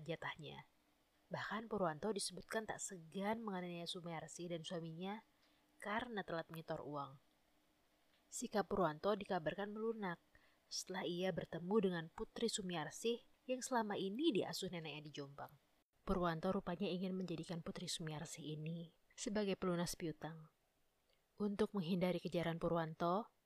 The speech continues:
Sumiarsih mengenalkan putrinya ini kepada seorang polisi bernama Adi Saputro,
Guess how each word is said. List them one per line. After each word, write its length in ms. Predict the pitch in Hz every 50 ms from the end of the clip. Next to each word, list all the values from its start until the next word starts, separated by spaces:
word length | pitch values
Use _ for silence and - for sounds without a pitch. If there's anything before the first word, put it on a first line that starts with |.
| _ _ _ _ _ _ _
Sumiarsih 640 | - - - 202 190 180 175 180 190 - 233 208 190
mengenalkan 640 | 220 196 190 190 185 185 180 180 - 190 185 185 -
putrinya 320 | 226 - - 226 208 214
ini 240 | 151 165 160 160 175
kepada 320 | - - - - 160 -
seorang 400 | 165 - - 143 151 160 175 170
polisi 560 | - 180 185 190 196 196 - - - 233 233
bernama 400 | 202 185 175 165 170 165 165 165 - -
Adi 240 | - 220 185 196 -
Saputro, 640 | - - - - 160 - - 156 156 160 180 208